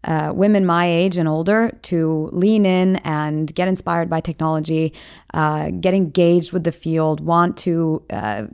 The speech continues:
truly contribute to the development of the different products in their companies, because s-, suddenly this digital transformation was taking us, and I didn't wanna see women all over the place saying, "Oh, this is nothing for me. You know, I'm not technical. Oh, the guys will take this." I did not wanna see that because,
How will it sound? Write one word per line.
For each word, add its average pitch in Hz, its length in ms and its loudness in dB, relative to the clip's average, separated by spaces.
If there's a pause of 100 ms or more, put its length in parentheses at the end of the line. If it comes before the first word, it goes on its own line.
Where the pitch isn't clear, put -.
(160)
truly 214 260 0
contribute 180 580 0
to 170 160 0
the 156 300 0 (220)
development 190 800 4
of 160 240 -2
the 170 80 0
different 165 320 -4
products 160 380 -4
in 165 260 -2
their 151 300 -2 (360)
companies, 285 480 4
because 160 460 -2
s-, - 200 -12
suddenly 190 320 0
this 160 180 -2
digital 170 360 -4
transformation 156 580 -6
was 160 140 -4
taking 165 320 -4
us, 202 160 -4
and 165 180 -2 (340)
I 185 160 2
didn't 208 180 2
wanna 175 200 -2
see 170 260 -4
women 165 300 0
all 156 160 -2
over 160 160 -2
the 160 60 -6
place 160 240 0
saying, 165 240 0
"Oh, 180 140 2
this 175 200 -2
is 175 80 -6
nothing 170 260 -4
for 185 140 -4
me. 175 340 0 (200)
You 190 100 0
know, 180 140 4
I'm 170 140 2
not 180 200 0
technical. 170 400 -2
Oh, 170 300 2
the 185 80 -4
guys 160 260 -2
will 190 100 -2
take 165 220 -2
this." 160 220 -2
I - 80 -4
did 170 240 -2
not 170 200 0
wanna 165 160 -4
see 160 200 -4
that 185 140 -2
because, 170 340 -4